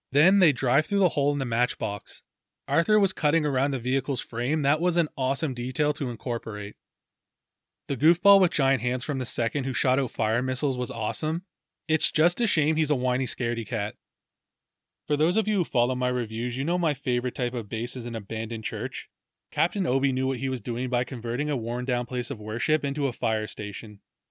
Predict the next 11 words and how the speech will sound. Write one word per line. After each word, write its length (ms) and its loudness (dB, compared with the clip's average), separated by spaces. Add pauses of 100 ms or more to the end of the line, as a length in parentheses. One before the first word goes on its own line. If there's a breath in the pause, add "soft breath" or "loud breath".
(120)
even 320 6
if 120 0
the 120 -4
stained 260 -2
glass 240 0
windows 300 -4
have 160 -2
demons 340 -6
on 120 -6
the 40 -8
bottom. 440 -6